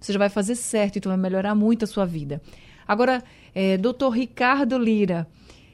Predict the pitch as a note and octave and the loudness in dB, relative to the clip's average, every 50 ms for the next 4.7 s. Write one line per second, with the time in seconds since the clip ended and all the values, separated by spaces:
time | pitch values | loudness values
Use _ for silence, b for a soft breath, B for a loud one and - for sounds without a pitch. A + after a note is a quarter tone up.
0 | b b b b - G#3+ B3+ F#4 G4+ - F#4+ C4+ A#3 A3+ G#3+ A#3 C4 B3 C4 A#3+ | b b b b -4 -2 0 0 0 0 -2 -2 -2 0 0 0 0 0 0 2
1 | A#3+ A3+ A#3 A#3 G#3+ G3+ G3+ G3+ - G#3 F#3+ F#3+ - - F3+ E3+ E3+ - G3 F#3 | 2 2 2 2 0 0 0 -2 -2 -4 -6 -4 -4 -2 -2 -2 -2 -2 -4 -4
2 | - - G3 F#3+ F#3+ F3+ F#3+ F#3 F3 F3 E3+ - - F3+ D#3 - - - - b | -2 0 0 0 2 2 0 0 0 -2 -4 -4 -4 -6 -6 -8 -12 -16 -18 b
3 | b b b b b b b b - - F3+ F#3 F3+ F3+ F3+ F3+ F3 E3+ - - | b b b b b b b b -8 -4 -2 -2 0 0 -2 -2 -4 -4 -4 -4
4 | G3 F3+ F3+ E3 D#3+ E3 F#3 A3 B3+ C#4 D4 D#4 D#4+ | -4 -4 -4 -4 -4 -4 -4 -2 -2 0 0 -2 -2